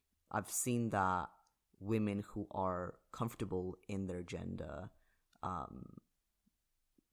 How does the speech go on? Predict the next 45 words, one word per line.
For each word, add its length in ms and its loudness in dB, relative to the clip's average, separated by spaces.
can, 340 0
you 160 4
know, 160 4
are 140 4
not 240 0
too 200 2
bothered 460 0
about 360 4
whether 260 2
they're 200 0
doing 340 0
it 140 -2
because 360 -6
they 160 -8
have 280 2
to 160 0
or 60 2
they 120 -2
don't 240 0
have 340 0
to. 140 -2
There 100 8
does, 220 4
there's 280 6
a 40 0
certain 360 4
sense 460 0
of, 260 0
you 140 0
know, 300 0
maybe, 340 8
yeah, 260 2
maybe, 520 2
maybe 260 2
they 100 2
are 140 6
being 220 -2
forced, 540 -6
but 240 4
it's 200 -6
just, 420 -6
it, 200 -4
it 160 2
doesn't 420 4
really 580 0